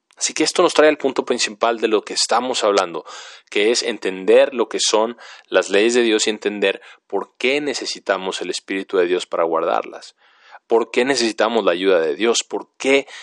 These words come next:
necesitamos diariamente la habilidad de venir a Dios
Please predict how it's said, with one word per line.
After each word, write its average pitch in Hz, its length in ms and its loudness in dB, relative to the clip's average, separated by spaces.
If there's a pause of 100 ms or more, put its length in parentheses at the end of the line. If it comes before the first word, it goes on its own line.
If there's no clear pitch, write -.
(140)
necesitamos 113 960 -2
diariamente 120 1040 0 (300)
la 110 100 0
habilidad 110 460 2
de 123 140 -2
venir 95 340 0
a 147 80 4
Dios 113 480 0